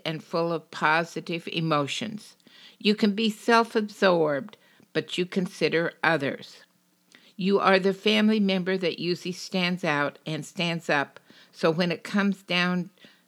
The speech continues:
to you needing helping, help,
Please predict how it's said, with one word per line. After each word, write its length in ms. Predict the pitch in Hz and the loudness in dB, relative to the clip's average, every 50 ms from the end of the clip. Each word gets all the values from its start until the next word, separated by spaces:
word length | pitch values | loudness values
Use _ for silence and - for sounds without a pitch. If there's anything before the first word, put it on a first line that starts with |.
| _ _ _ - | _ _ _ -6
to 160 | - 196 185 | -2 0 2
you 420 | 165 160 160 151 208 180 190 190 | 2 2 -2 -4 -2 0 0 2
needing 380 | 185 185 180 180 165 170 170 170 | 4 4 2 2 0 -2 -4 -6
helping, 600 | 151 156 175 175 170 160 156 - 151 143 131 110 - - | -6 -2 0 0 0 0 -2 -4 -8 -8 -8 -10 -14 -12
help, 460 | - 175 208 185 160 143 - - | -2 2 4 4 4 2 0 -4